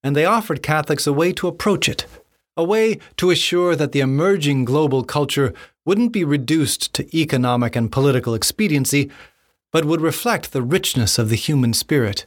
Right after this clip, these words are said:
and irrigate the seeds of truth in other religions with the fresh, bright water of Christ's gospel.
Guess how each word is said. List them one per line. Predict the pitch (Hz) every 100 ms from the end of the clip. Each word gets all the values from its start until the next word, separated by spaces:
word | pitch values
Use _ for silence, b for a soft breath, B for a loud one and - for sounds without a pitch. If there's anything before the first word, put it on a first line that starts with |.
| b b b b -
and | 151 143 -
irrigate | 240 190 127 131 131 - _
the | 139
seeds | - - 233 190 117
of | 127 104
truth | - 131 143
in | 147 143
other | 151 147
religions | 143 160 196 123 139 - b b b b
with | 131 -
the | 123
fresh, | - 156 143 -
bright | 117 123 160 175 143
water | 151 151 113 101 -
of | 127 117
Christ's | - 120 110 - -
gospel. | 139 120 - 107